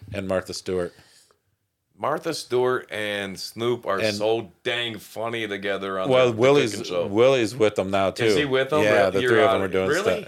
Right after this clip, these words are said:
Speaker 1: Oh, it's funny. Yeah. Anyway.
Speaker 2: <laughs> Love
Speaker 1: Anyway,
Speaker 2: it. That
Speaker 1: so
Speaker 2: is
Speaker 1: back
Speaker 2: awesome.
Speaker 1: to penetration.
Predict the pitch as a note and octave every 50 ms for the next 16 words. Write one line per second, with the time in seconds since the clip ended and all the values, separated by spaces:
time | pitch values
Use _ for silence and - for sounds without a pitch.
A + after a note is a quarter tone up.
0 | F2+ F#2+ F#2+ F#2 F#2 F2+ F2+ F2 E2+ - - E2+ D#2+ D#2+ D#2 D#2+ D#2 E2+ E2 D#2+
1 | D#2+ E2 - E2+ G#2 G#2 G2 F2+ F2 E2 E2 - - - - - - - - _
2 | - C#2+ D#2 F2 F#2+ B2 C#3+ D#3 C#3+ B2 A2+ G#2+ F#2+ - - - - D2+ F2 A#2+
3 | A2+ F#2+ - C3 D3+ E3 E2+ - - D3 C#3 C3 B2+ A2+ - - C#3 A#2+ A#2 G#2+
4 | - - A2+ A2 A2 G2 - - C#2+ C#2+ D2